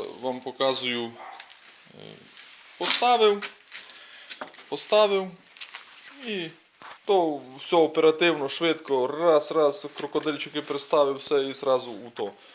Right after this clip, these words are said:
От то я, е, почав вже, е, от то перший нуклеус, який я вже завощив. І ото вже все підряд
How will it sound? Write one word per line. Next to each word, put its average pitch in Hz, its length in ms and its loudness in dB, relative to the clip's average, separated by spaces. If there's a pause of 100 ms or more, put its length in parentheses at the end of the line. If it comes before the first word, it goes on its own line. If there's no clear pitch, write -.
(260)
От 147 140 -8
то 160 140 0
я, 135 260 6 (640)
е, 107 180 -10 (120)
почав 135 400 0
вже, 120 260 0
е, 95 500 -4 (180)
от 123 240 -12 (260)
то 120 180 -2
перший 107 560 0 (400)
нуклеус, 113 480 -2
який 110 400 -6
я 110 80 0
вже 110 220 -6
завощив. 117 640 -4 (600)
І 135 100 -6
ото 131 320 -4
вже 120 140 -6
все 123 220 -6
підряд 143 400 0